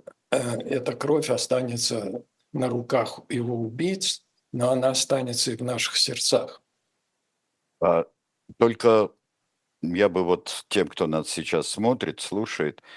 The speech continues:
Speaker 2: и размышляет, я надеюсь, тоже, я бы, э, я бы остерег от того, чтобы думать, что Алексей Навальный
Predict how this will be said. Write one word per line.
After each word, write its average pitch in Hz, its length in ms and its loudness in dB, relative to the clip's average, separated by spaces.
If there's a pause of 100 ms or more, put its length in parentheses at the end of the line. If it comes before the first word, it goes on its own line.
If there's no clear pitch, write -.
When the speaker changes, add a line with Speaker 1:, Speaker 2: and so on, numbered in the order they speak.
(240)
Speaker 2:
и 85 100 -2
размышляет, 90 720 2
я 90 100 2
надеюсь, 76 480 0
тоже, 65 360 -2 (680)
я 95 320 6
бы, 120 460 6
э, 87 600 6 (460)
я 98 220 4
бы 113 300 2 (380)
остерег 101 920 2 (680)
от - 280 2
того, 110 340 8
чтобы 90 320 0
думать, 110 400 4
что 82 600 2
Алексей 85 340 0
Навальный 98 680 6